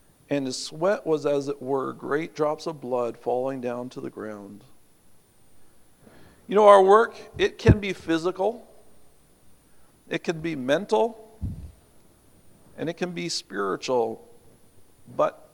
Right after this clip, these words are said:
our work accomplishes something.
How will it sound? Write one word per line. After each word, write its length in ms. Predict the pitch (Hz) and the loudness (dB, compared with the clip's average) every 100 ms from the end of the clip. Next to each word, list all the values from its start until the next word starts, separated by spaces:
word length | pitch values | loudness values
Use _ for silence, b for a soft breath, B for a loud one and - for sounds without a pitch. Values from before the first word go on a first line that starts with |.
| - - | -12 -2
our 160 | 151 | -2
work 460 | 147 165 196 202 - | -2 -2 -4 -4 -8
accomplishes 840 | 151 - - 170 160 165 - 139 - | -14 -14 -8 -6 -6 -10 -10 -14 -12
something. 680 | - 131 127 - 101 90 | -10 -10 -10 -10 -10 -12